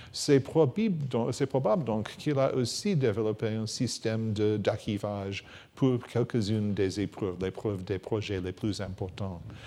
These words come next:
Euh, il y a une annotation de Montano où il a dit à Raphaël Anguirus qu'il faut garder une probam cum aliis, une épreuve avec les autres, ce qui semble donner, donner la confirmation.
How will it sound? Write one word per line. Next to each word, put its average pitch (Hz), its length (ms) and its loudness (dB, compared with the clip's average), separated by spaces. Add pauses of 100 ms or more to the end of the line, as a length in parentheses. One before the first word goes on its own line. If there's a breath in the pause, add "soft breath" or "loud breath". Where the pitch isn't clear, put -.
(300 loud breath)
Euh, 104 280 4 (100)
il 117 240 0
y 127 60 0
a 123 300 0 (400 loud breath)
une 156 200 0
annotation 127 800 0
de 104 180 -2
Montano 117 880 -2
où 117 120 -2
il 101 300 0 (180)
a 101 100 0
dit 107 240 -2
à 101 80 0
Raphaël 107 400 -4
Anguirus 107 720 -2 (280 loud breath)
qu'il 120 200 2
faut 120 240 0
garder 113 680 4 (360 loud breath)
une 135 360 4
probam 120 640 4
cum 110 280 -2
aliis, 95 580 -4
une 117 260 0
épreuve 104 600 -4
avec 101 360 -2
les 90 240 -4
autres, 85 300 -10 (280 loud breath)
ce - 160 -6
qui 95 240 -4
semble 98 320 -2
donner, 95 460 -4
donner 98 240 -6
la 98 100 -8
confirmation. 98 840 -6